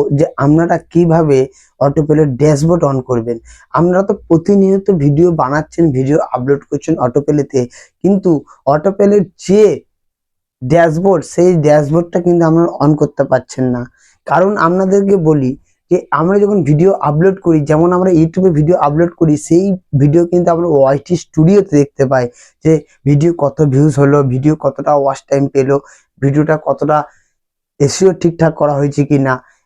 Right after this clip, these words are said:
এইসব জিনিসগুলো কিন্তু আমরা সম্পূর্ণভাবে দেখতে পাই ওয়াইটি স্টুডিওতে। কিন্তু আমরা কিন্তু এখানে দেখতে পাচ্ছি না। অটোপেলে যে ফিচার্স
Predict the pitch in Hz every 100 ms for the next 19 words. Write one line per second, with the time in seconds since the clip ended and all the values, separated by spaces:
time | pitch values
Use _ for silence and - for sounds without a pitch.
0 | _ 165 165 - 175 170 185 175 190 190
1 | 190 180 185 - 156 156 180 175 180 190
2 | 131 156 - 165 175 202 165 147 139 -
3 | - - 139 123 117 120 117 - _ 175
4 | 196 208 202 - _ - 175 214 208 226
5 | 214 196 196 143 185 - 208 185 180 -
6 | 143 131 139 - _ - 147 185 185 196
7 | 202 202 - 147 208